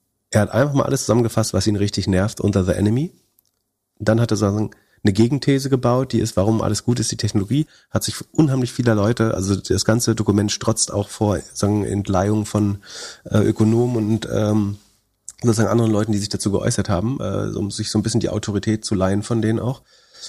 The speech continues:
Ähm, aber ich glaube, ehrlich gesagt, The Enemy stand zuerst fest, äh, wenn, wenn man das liest. Ähm,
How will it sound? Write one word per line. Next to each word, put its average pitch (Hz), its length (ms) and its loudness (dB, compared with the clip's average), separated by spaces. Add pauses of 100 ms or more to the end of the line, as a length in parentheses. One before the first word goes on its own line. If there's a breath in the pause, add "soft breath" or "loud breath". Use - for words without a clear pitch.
(220 loud breath)
Ähm, 101 460 2
aber 107 160 2
ich 104 40 -2
glaube, 110 280 0
ehrlich 98 140 -2
gesagt, 101 300 -2
The 90 60 2
Enemy 95 260 0
stand 90 240 -2
zuerst - 360 -2
fest, - 300 -6
äh, 90 160 -2
wenn, 87 200 -2
wenn 92 100 2
man 85 100 0
das - 300 -4 (320)
liest. - 300 -4 (600 loud breath)
Ähm, 95 580 0